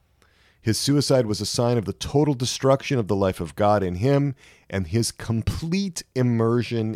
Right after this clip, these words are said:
in death. Rather than being heralded as one of the cornerstones of the church, as were all the other apostles, Judas was reduced to shame. And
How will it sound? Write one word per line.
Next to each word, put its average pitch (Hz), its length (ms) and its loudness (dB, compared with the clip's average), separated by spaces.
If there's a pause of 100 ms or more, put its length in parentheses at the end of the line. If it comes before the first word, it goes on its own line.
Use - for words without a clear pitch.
in 92 340 -6
death. - 480 -6 (640)
Rather 123 320 4
than 123 180 2
being 123 220 2
heralded 135 520 2
as 127 100 0
one 120 140 2
of 104 40 -2
the 107 60 -2
cornerstones 127 760 0
of 92 100 -4
the 101 80 -8
church, 135 420 -4
as 110 240 -2
were 101 140 -2
all 101 120 2
the 101 140 -2
other 127 180 0
apostles, 120 600 -2
Judas 123 600 0 (640)
was 92 220 0
reduced 87 680 -4 (420)
to 87 140 -6
shame. - 640 -10 (440)
And 127 300 2